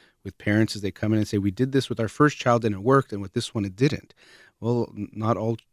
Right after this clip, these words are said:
all children are not the same in every way. They're gonna be different. They're gonna act out in different ways, and you have to be prepared for that. So there's lots of different, uh,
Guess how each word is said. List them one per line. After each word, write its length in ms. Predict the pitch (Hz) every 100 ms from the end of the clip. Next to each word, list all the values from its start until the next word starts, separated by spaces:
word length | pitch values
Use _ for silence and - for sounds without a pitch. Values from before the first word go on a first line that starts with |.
| -
all 160 | 87 117
children 320 | - 127 117
are 100 | 110
not 220 | 104 107
the 80 | -
same 380 | - - 120 113
in 80 | 104
every 400 | 95 101 101 - _
way. 300 | - 117 104 - -
They're 120 | 87
gonna 200 | 98 95
be 140 | 90
different. 400 | 90 101 - 90
They're 100 | 85
gonna 240 | 87 90 87 _ _ _ -
act 260 | 95 - -
out 240 | 90 98
in 80 | 90
different 320 | 92 - 82
ways, 220 | 90 117
and 100 | 110
you 100 | 92
have 200 | 90 87
to 80 | -
be 140 | 90 92
prepared 420 | - - 107 104
for 140 | -
that. 180 | 80 78 _ _ _ _ _ _ _ - -
So 200 | - 131
there's 200 | 131 123
lots 200 | 143 -
of 60 |
different, 380 | 127 123 - 120 - _ _ _ -
uh, 160 | 98